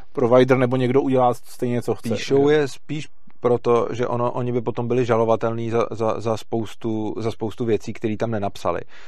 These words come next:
Speaker 2: Čili jde o to, že bohužel, eh, právní řád, eh, České republiky, ale zdaleka nejenom České republiky, ono to nikde jinde nebude moc lepší a ještě nejhorší je, když na internetu to máte jako cross country, že jo, že, že prostě to,
Speaker 1: No,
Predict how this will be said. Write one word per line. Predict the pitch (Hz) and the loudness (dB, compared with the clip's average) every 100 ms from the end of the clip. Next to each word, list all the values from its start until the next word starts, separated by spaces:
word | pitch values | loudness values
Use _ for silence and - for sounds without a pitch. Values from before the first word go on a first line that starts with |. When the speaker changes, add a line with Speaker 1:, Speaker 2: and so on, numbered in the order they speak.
| - | -10
Speaker 2:
Čili | - 127 | 0 4
jde | 135 | 4
o | 131 120 | 4 2
to, | 123 | 0
že | 117 127 123 113 | 2 4 6 4
bohužel, | 117 127 147 120 120 127 | 6 6 6 6 6 4
eh, | - - - - 120 104 | -2 -10 -4 0 2 4
právní | 117 120 135 135 | 6 6 2 2
řád, | 113 110 117 - | 6 6 6 -2
eh, | - 110 110 110 | -6 -6 -4 -4
České | 120 104 135 | -4 -2 2
republiky, | 120 117 117 101 | 2 2 2 4
ale | 123 | 4
zdaleka | 113 110 120 123 | 6 6 6 2
nejenom | 113 117 | 2 0
České | 120 110 123 | -2 -2 0
republiky, | 113 117 110 | 0 0 0
ono | 113 113 | -2 -2
to | 113 | -4
nikde | 117 113 113 | -4 -2 -2
jinde | 110 117 | 0 0
nebude | 113 117 | 2 2
moc | 113 120 | 2 0
lepší | 113 - 117 | 0 0 0
a | |
ještě | 113 120 | 0 -2
nejhorší | 113 110 - | -2 -2 0
je, | 120 | 0
když | 113 | 0
na | 117 | -2
internetu | 104 110 110 107 | -2 -2 -2 -4
to | 107 110 | -4 -2
máte | 110 110 | 0 0
jako | 110 120 | 0 -2
cross | 107 104 | -2 -4
country, | - 113 120 - 113 | 0 0 0 -2 -2
že | 113 | 0
jo, | 107 | 0
že, | 107 | -2
že | 101 98 | -6 -6
prostě | 104 110 | -6 -4
to, | 107 | -2
Speaker 1:
No, | 104 | -2